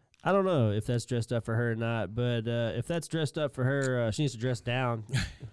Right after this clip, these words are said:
Speaker 2: She says, "Oh, Hank,
Speaker 1: She's better
Speaker 2: uh,"
Speaker 1: pulling up in shorts.
Speaker 2: Well, Hank's, Hank's got on a, uh,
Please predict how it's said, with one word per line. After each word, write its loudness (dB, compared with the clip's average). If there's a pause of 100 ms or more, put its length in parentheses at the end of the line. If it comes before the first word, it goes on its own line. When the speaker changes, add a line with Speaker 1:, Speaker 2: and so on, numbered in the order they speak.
(640)
Speaker 2:
She 0
says, -2
"Oh, 0
Hank, -4
Speaker 1:
She's 4
better 4
Speaker 2:
uh," 0
Speaker 1:
pulling 0
up -2
in -4
shorts. -4 (160)
Speaker 2:
Well, -2
Hank's, -6
Hank's -6
got -2
on -4
a, -6
uh, -8